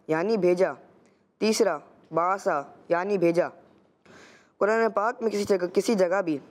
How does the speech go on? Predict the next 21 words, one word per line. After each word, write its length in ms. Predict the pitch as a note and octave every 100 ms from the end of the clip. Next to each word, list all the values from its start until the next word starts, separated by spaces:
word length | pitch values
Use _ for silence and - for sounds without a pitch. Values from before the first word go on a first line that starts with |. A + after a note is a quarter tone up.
| -
آپ 200 | - D3
صلی 160 | E3 D3+
اللہ 120 | D3
علیہ 380 | D#3+ E3 E3 E3+
وآلہ 240 | D#3+ F3
وسلم 360 | E3+ F#3+ G#3 G3
کی 80 |
تشریف 380 | F#3+ F3 G#3 A3
آوری 240 | E3+ F3 G3+
کے 140 | F3
لیے 180 | D3+ C#3 - - _ _
خلق 320 | F#3 G3+ A3 A#3+
یا 120 | A3+
بعث 300 | F#3 F3 F#3+ G3
یعنی 260 | F3+ D3 C#3
پیدا 320 | - D#3+ G3+
کرنے 260 | G3+ F3 F3
کا 100 | E3
لفظ 240 | F3+ F3+
نہیں 260 | E3 D#3+ D#3
آیا۔ 280 | E3 D#3